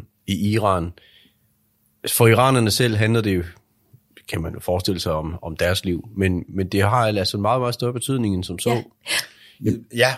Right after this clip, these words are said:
Speaker 3: det er
Speaker 2: Iran
Speaker 3: også
Speaker 2: kan blive s-, altså et centralt sted, som det har også været
Speaker 3: Mm.
Speaker 2: for, for, øh, to tusind, tre tusind år siden. Det, Persien har,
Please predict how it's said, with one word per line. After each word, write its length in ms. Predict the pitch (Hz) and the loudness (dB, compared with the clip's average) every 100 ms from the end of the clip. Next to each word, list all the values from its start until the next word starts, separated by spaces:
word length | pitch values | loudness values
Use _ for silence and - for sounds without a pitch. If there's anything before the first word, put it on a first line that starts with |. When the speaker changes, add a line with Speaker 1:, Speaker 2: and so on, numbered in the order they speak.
| - | 0
Speaker 3:
det 120 | 254 | 2
er 40 | - | 4
Speaker 2:
Iran 200 | 254 214 | 4 2
Speaker 3:
også 140 | 214 | 2
Speaker 2:
kan 120 | 285 - | -2 0
blive 320 | 247 254 254 | 0 2 0
s-, 160 | 240 - - - | -2 -4 -6 2
altså 320 | 208 220 226 | 4 4 2
et 160 | 233 - | 2 0
centralt 720 | - 226 214 - - 254 190 | 0 2 0 2 4 4 2
sted, 280 | - 214 220 | 0 2 2
som 220 | 220 202 | 2 2
det 140 | 202 202 | 2 4
har 180 | 202 | 4
også 320 | 190 196 - 220 | 4 2 0 2
været 280 | 202 202 | 4 4
Speaker 3:
Mm. 40 | 214 | 2
Speaker 2:
for, 220 | 208 175 - - - | 2 2 0 -8 -10
for, 300 | - 196 180 | 0 4 4
øh, 160 | - 104 | 4 -2
to 260 | - 262 240 | 0 0 0
tusind, 420 | 247 226 202 175 | -4 -6 -4 0
tre 260 | - 254 247 | 4 4 4
tusind 360 | 226 202 185 | -2 -2 -2
år 140 | 175 170 | 0 0
siden. 360 | - 180 175 175 - | 0 0 -2 -2 0
Det, 140 | 220 - - - | 0 -2 -10 -4
Persien 440 | - 269 240 226 208 | 4 4 4 0 -2
har, 260 | 240 214 | 0 -2